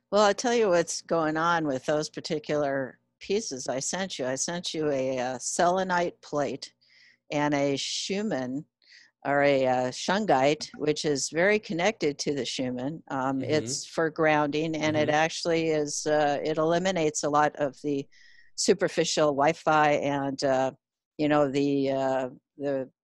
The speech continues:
Speaker 1: the, the stuff that bothers us that's coming in through our computers and,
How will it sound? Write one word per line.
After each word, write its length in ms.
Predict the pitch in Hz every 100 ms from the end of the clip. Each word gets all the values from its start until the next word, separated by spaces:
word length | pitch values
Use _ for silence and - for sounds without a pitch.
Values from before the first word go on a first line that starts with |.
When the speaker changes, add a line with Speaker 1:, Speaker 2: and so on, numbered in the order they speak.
| _ -
Speaker 1:
the, 140 | - -
the 120 | 143
stuff 400 | - 175 160 -
that 200 | 151 131
bothers 480 | 147 170 175 151 143
us 320 | 135 139 -
that's 200 | 135 -
coming 360 | - 147 139 139
in 260 | 143 139
through 380 | - 143 143 143
our 500 | 135 139 135 131 135 -
computers 600 | 143 151 139 139 131 -
and, 380 | 135 135 131